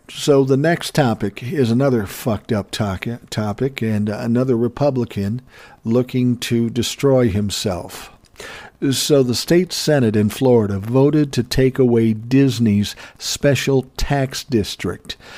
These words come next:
It was a special deal that they set up in sixty-seven when they were starting to open up, and it was giving them a break on taxes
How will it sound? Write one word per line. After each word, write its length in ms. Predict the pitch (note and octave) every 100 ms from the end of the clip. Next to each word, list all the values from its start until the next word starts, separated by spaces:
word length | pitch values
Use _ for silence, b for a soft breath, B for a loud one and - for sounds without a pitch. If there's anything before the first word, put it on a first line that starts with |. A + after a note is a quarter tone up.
| B
It 80 | B
was 140 | B2
a 40 | B2
special 460 | - F#3+ D#3 E3+
deal 340 | B2+ B2+ C3+ B2+
that 180 | A#2 -
they 120 | G2+
set 320 | - C3+ A#2
up 220 | A#2+ A#2
in 120 | G2
sixty-seven 920 | F#2 - A#2 - G2 - C3 A#2 A2 G2+
when 140 | G#2
they 140 | G#2 G2+
were 120 | G2
starting 440 | - C3 A2+ G#2+
to 100 | G#2
open 320 | A#2 A#2 A2
up, 260 | G#2+ A#2 - - B B B
and 140 | B2
it 80 | A2+
was 300 | A2+ A2+ G#2+
giving 360 | - B2 B2 B2
them 260 | A2+ A2+
a 360 | A2 A2 A2+ A#2
break 520 | A#2+ B2 A2 A2 -
on 260 | A#2 A2 A2
taxes 760 | G#2+ G#2 G2 - G#2 G2+ -